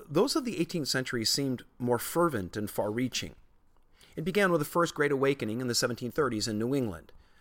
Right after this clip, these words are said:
Then it hopped the pond and broke out in England and Wales. This was the time of the careers of such famous revivalists as George Whitefield and the Wesleys.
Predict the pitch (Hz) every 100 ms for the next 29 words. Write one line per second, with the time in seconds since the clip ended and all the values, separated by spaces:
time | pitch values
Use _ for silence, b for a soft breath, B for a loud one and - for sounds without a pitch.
0 | b 139 143 135 - 151 - 185 208 -
1 | 107 90 110 156 123 - B 131 127 110
2 | 120 127 131 127 117 107 101 104 110 131
3 | 135 107 87 - - _ _ _ _ _
4 | _ _ _ _ _ B B B 214 285
5 | 247 190 139 113 127 139 - 117 120 123
6 | 117 120 - - 127 139 139 135 117 101
7 | 101 107 - 131 107 - 123 113 156 180
8 | - 175 165 - b b b 120 117 135
9 | - 98 -